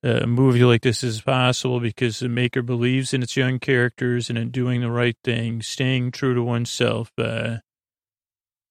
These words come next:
so that's just, that was a little bit about it. Let's see what, uh, uh, I'll link to the, um, Rotten Tomatoes on it. Uh,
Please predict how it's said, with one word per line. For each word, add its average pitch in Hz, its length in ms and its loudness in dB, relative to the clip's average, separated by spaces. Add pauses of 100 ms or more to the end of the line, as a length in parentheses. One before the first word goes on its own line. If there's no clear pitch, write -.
(120)
so 117 240 -2
that's 143 200 0
just, 131 280 0
that 135 220 4
was 131 140 -2
a 127 60 0
little 117 220 0
bit 117 140 -2
about 113 360 -4
it. 117 80 -4
Let's 131 180 -2
see - 200 -2
what, 120 220 2
uh, 117 320 0 (760)
uh, 123 60 0
I'll 139 320 4
link 139 260 2
to - 160 0
the, 120 220 0
um, 117 440 -4
Rotten 120 280 0
Tomatoes 117 720 -2
on 117 280 -4
it. 117 200 -2
Uh, 117 380 -4